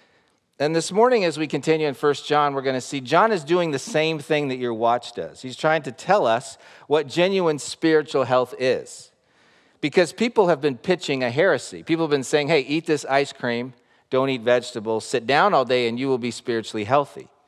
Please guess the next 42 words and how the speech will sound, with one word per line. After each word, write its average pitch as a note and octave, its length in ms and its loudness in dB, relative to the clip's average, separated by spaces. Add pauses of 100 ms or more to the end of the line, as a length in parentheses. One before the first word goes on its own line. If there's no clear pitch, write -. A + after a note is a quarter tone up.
(1120)
And B2+ 200 -6
John, C3 460 2
John C#3+ 200 2
who C#3 80 2
walked D3 440 -2
with D3 160 -8
Jesus, - 680 -8 (300)
again, A#2 260 -6
John C3 240 -2
the B2 80 -4
apostle C#3+ 440 -2
Jesus A2 400 -10
loved, F2+ 380 -4 (400)
is D3 140 0
saying, D#3 300 0
"No, G#3 220 4
that's D3 300 2
wrong. D#3 360 4
I C#3+ 100 4
have E3+ 200 4
a D3 60 2
better D#3 400 4
way. D3 240 4
I C#3+ 100 2
have C#3+ 120 -2
better D#3 240 2
circles D3+ 480 -4
for - 100 -16
you A#2+ 120 -6
to A2+ 80 -4
close B2 680 -2 (800)
so - 160 -2
you E3 200 0
know G3+ 140 4
what A2+ 160 0
genuine D3 500 -2
life A2+ 280 -2
with G2 100 -8
Jesus G2 460 -10
really F2+ 320 -8
is E2 180 -16
like." D#2 400 -10